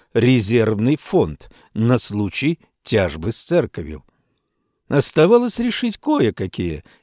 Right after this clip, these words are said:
технические проблемы, из чего должны быть крылья, не будет ли оперение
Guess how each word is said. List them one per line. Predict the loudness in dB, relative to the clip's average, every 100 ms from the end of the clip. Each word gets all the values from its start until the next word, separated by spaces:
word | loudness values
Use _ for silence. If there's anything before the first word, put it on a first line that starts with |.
| _
технические | -2 0 2 2 2 0 -4 -4 -6
проблемы, | -2 -2 0 2 0 0 -8 _ _ _ _ 0
из | 2 4
чего | 2 2 4 4
должны | 2 -2 -4 -8
быть | -6 -8 -10 _ _ -2
крылья, | 2 2 2 2 2 0 _ _ _ _
не | 2 4
будет | 6 4 2 0
ли | 0 2
оперение | 2 2 2 2 2 0